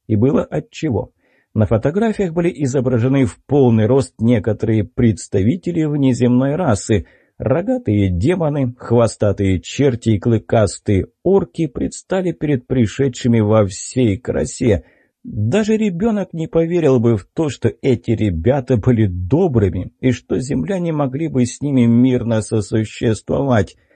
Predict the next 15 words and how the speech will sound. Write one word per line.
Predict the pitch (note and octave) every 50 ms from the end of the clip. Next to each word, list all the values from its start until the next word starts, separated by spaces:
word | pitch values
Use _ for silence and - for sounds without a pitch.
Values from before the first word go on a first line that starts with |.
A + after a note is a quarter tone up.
| _ _ _ -
Заголовки | - G#2 G2+ A#2 B2 A#2+ C3 E3 G3 B3 A3+ A3 - - G3
же | F3+ F#3+ F3+
чёрным | E3+ - - - F3+ F#3 G3 F#3+ E3+ D#3+ D3+ B2+ B2
по | - C#3+ C#3
серому | B2 - - C3+ C3+ A#2+ A2 A2 A#2
гласили | G#2 G#2+ A2+ A2+ A#2 A2+ - B2 G#2 G2+
о | - - G#2+ F2+
том, | - - D3+ E3+ E3+ C3 F#2 E2+ F#2+ -
что | - - - - A#2
на | G#2+ G#2+ G2+ G2
землян | F2 G2+ G#2 G2 F#2 F2 F2 A2+ D3 E3 D#3 A#2+
напала | G2+ G2 F#2 - _ - D3+ E3 E3 D#3+ C#3+
фракция | - - - - A#2+ C#3+ C#3 C3+ - - - - D3 D3 D3 D3
зла, | B2+ G#2+ A2+ A#2 A#2 A#2 A#2 A#2 A2
которая | - - A#2 A2 A2+ - A#2 A#2 A#2 -